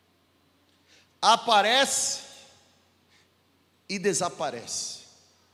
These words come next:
A questão não é saber que aparece. A questão é decifrar que legado deixaremos quando não mais existirmos.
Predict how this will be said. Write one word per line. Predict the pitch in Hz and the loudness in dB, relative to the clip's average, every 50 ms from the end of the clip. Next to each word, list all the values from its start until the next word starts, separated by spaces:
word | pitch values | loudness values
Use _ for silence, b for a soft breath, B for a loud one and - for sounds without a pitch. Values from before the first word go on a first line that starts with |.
| _ _ _ _ B B B B B B B B B _ _ | _ _ _ _ B B B B B B B B B _ _
A | - 185 190 | -4 -4 -2
questão | - 240 226 208 - - - 269 285 302 | 0 0 0 0 0 2 2 2 2 4
não | 294 285 269 269 | 4 4 4 4
é | 262 | 4
saber | 262 - 247 220 175 160 220 247 262 | 2 2 2 0 0 2 0 0 0
que | 254 - 247 | 0 0 2
aparece. | 247 247 247 - 254 226 190 190 185 175 - - - - - - - - - - - - _ _ _ _ _ _ _ _ _ _ _ _ _ _ _ _ b b b b b | 2 2 2 0 0 0 2 0 0 0 0 -2 -4 -4 -6 -10 -14 -20 -20 -20 -20 -20 _ _ _ _ _ _ _ _ _ _ _ _ _ _ _ _ b b b b b
A | b 147 170 | b -4 -4
questão | - - 202 190 165 - - - 240 262 269 254 233 | -2 0 0 0 2 0 0 0 2 2 4 4 4
é | 208 202 | 2 0
decifrar | 165 190 226 226 - - 208 196 - - - - 220 220 220 208 180 151 127 110 - - - - - - | 0 0 0 0 0 0 -2 -4 -6 -8 -6 0 2 4 4 4 4 2 -2 -6 -10 -14 -16 -20 -20 -6
que | - 214 | -2 -2
legado | 226 226 220 208 175 139 196 214 233 233 202 220 | 2 2 2 2 2 2 2 2 2 2 2 0
deixaremos | 165 202 214 - - 214 185 170 170 196 226 247 254 247 240 226 - - | 0 0 0 2 2 2 2 0 0 0 0 0 -2 -2 -4 -4 -4 -4
quando | - 196 226 240 240 220 226 | -2 -2 -2 -2 -2 -2 -4
não | 196 196 220 254 262 | -4 0 0 0 -2
mais | 233 196 180 196 226 196 151 | -2 -2 -2 -2 -2 -4 -6
existirmos. | 220 214 185 214 220 - - - 156 156 - - - - - - | -6 -6 -6 -6 -4 -6 -6 -6 -8 -10 -10 -12 -18 -20 -20 -20